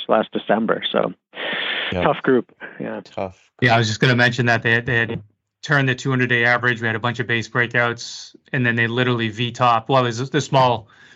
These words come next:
Speaker 3: probably, uh, you could identify in the daily chart, a small head and shoulders top there, but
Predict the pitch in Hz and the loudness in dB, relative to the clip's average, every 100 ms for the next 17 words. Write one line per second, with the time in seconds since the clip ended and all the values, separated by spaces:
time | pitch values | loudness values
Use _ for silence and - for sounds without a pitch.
0 | - _ _ _ _ 135 123 117 117 113 | -20 _ _ _ _ 2 2 2 2 4
1 | 110 120 127 123 117 120 113 120 110 107 | 2 0 -2 -2 0 0 0 0 -2 0
2 | 120 113 - 117 110 - 127 113 120 107 | 0 0 0 0 0 -2 -2 0 0 -4
3 | 110 120 110 - 113 110 113 107 110 | -2 -2 -2 -2 -2 0 -2 -2 -4